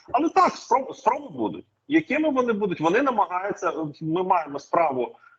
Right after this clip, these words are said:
е, з підступним ворогом, який вчиться на наших і на своїх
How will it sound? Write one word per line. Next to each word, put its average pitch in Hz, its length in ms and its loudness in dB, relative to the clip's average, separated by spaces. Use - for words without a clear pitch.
е, 131 400 -2
з 151 480 4
підступним 139 580 -2
ворогом, 220 480 2
який 156 300 2
вчиться - 600 2
на 160 440 0
наших 190 580 -2
і 160 60 -4
на 147 140 -4
своїх 143 360 -2